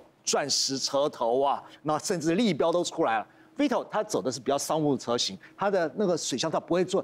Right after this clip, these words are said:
它有做一点遮掩，它只有三道的横杠，然后没有做太多的装饰，因为它强调是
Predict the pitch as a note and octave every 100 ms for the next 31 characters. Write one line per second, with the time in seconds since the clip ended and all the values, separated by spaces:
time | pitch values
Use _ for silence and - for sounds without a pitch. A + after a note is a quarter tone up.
0 | - G#3+ F3 A2 F#3 D#3+ A2 D#3+ D#3 A2+
1 | - - - G#3 F3 B2 - A#3+ B3 A#3+
2 | G3 D#3 B2+ B2+ F#3+ - B2+ B2 - -
3 | F#3+ F#3+ D3+ F#3 D#3 D3+ D#3 D3+ E3 D#3
4 | - B2 - - - G#3 G#3+ D#3+ G3+ -
5 | C3+ D3+ -